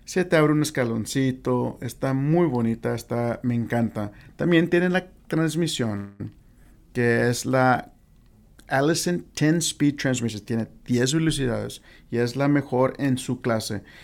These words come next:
¿Para qué tien-, quieres tantos cambios, amigos? Eh, porque como tú sabes, de, mm, ¿te acuerdas de las trans-,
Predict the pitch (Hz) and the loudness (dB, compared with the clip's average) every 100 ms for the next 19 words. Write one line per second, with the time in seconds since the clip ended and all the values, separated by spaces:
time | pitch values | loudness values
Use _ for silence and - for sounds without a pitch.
0 | - - - 156 156 190 208 220 214 - | -20 -20 0 2 2 0 2 2 2 0
1 | 180 180 185 190 - 185 - 127 139 156 | 2 2 2 -2 -2 -4 -2 -2 -2 -2
2 | 170 175 180 - - - - 131 135 135 | -2 -2 -4 -6 -20 -20 -6 0 4 4
3 | 127 - - 139 143 147 139 131 156 156 | 2 -4 -4 -2 -2 0 0 0 0 4
4 | 143 143 147 139 - - 131 127 123 120 | 4 4 2 0 -8 -14 -6 0 2 2
5 | 120 123 123 120 120 - - 127 139 127 | 4 4 2 0 -6 -10 -2 0 0 -2
6 | 120 123 104 | -2 -4 -4